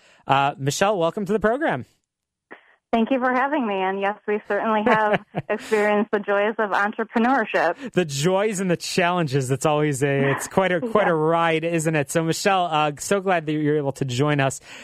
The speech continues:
Speaker 1: Let's start, as I always do with, with, with our guests. I love to talk about the story behind, behind the business launch.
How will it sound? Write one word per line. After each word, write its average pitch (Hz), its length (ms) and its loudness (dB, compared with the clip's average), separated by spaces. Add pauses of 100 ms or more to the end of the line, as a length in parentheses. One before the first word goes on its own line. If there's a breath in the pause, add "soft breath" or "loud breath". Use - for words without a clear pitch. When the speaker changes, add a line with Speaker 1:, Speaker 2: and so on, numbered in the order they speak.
(120 loud breath)
Speaker 1:
Let's 175 300 -2
start, 208 360 0
as 160 160 0
I 151 140 0
always 156 420 0
do 147 180 0
with, 143 280 -2
with, 139 420 -2
with 151 220 -2
our 131 100 2
guests. 139 340 -2
I 147 60 2
love 160 320 0
to 160 120 -4
talk 143 260 0
about 131 160 -2
the 123 80 -4
story 165 500 0
behind, 147 560 0 (460 loud breath)
behind 196 540 2
the 147 140 0
business 143 440 -2
launch. 147 400 0